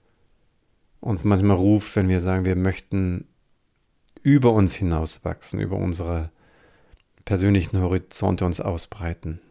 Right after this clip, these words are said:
Es ist eben auch der Bereich, der in vielen, ähm, Schulen unterrichtet wird, jetzt wie zum Beispiel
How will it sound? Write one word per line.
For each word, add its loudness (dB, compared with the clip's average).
Es -6
ist -2
eben 4
auch -2
der 4
Bereich, 0
der 2
in -2
vielen, 0
ähm, -2
Schulen 4
unterrichtet 0
wird, -2
jetzt -10
wie -12
zum -6
Beispiel -8